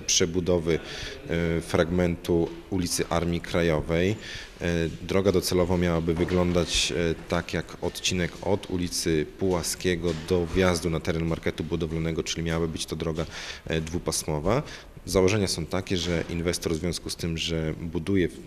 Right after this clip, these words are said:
w sąsiedztwie tej drogi tak duży obiekt, musiałby to sfinansować we własnym zakresie.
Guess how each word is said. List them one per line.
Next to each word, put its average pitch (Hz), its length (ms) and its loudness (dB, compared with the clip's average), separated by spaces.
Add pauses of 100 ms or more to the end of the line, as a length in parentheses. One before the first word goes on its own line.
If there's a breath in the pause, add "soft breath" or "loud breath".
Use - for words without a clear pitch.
(120)
w - 60 -4
sąsiedztwie 85 520 -2
tej 80 220 0
drogi 78 300 -2
tak 85 200 -2
duży 82 260 -2
obiekt, 113 300 -2
musiałby 98 320 -2
to 82 100 -2
sfinansować 80 680 -2 (180 loud breath)
we 123 80 2
własnym 82 320 0
zakresie. - 380 -8